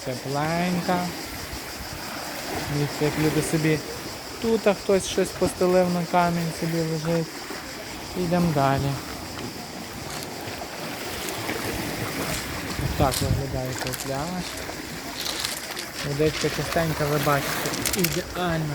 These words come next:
чиста. Ідеально. Я би так сказав, на таку картину... Або взагалі на ту природу, на воду, на море, на сосни,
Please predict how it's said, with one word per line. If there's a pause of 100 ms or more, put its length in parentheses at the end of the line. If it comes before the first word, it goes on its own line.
(100)
чиста. (3500)
Ідеально. (1040)
Я
би
так (100)
сказав, (1500)
на (320)
таку
картину... (760)
Або (100)
взагалі
на
ту
природу,
на
воду, (100)
на
море, (100)
на (120)
сосни,